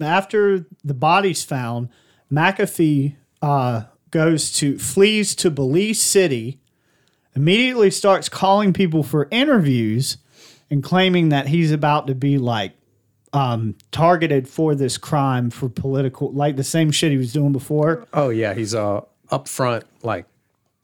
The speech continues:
Speaker 1: "I didn't really do it, but
Speaker 2: putting
Speaker 1: they're
Speaker 2: the
Speaker 1: gonna
Speaker 2: spin
Speaker 1: try
Speaker 2: on
Speaker 1: and
Speaker 2: it
Speaker 1: pin
Speaker 2: before
Speaker 1: it."
Speaker 2: it happens,
Speaker 1: Right.
Speaker 2: yeah.
Speaker 1: Um,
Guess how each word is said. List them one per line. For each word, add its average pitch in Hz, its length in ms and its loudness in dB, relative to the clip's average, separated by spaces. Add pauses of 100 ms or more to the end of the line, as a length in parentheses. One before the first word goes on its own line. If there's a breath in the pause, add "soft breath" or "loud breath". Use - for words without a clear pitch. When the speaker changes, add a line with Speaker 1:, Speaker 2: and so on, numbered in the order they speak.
(220)
Speaker 1:
"I 160 120 -2
didn't 175 240 0
really 160 240 0
do 151 280 0
it, 151 160 -2
but 147 140 0
Speaker 2:
putting - 20 -10
Speaker 1:
they're 151 120 0
Speaker 2:
the 165 80 0
Speaker 1:
gonna 156 120 0
Speaker 2:
spin 151 120 0
Speaker 1:
try 160 140 2
Speaker 2:
on 139 60 0
Speaker 1:
and 113 100 -2
Speaker 2:
it - 80 -10
Speaker 1:
pin 165 200 -2
Speaker 2:
before 107 120 0
Speaker 1:
it." 101 40 -4
Speaker 2:
it 120 40 -4
happens, 113 280 -4
Speaker 1:
Right. 135 260 -2
Speaker 2:
yeah. 98 240 -8 (580 soft breath)
Speaker 1:
Um, 170 400 0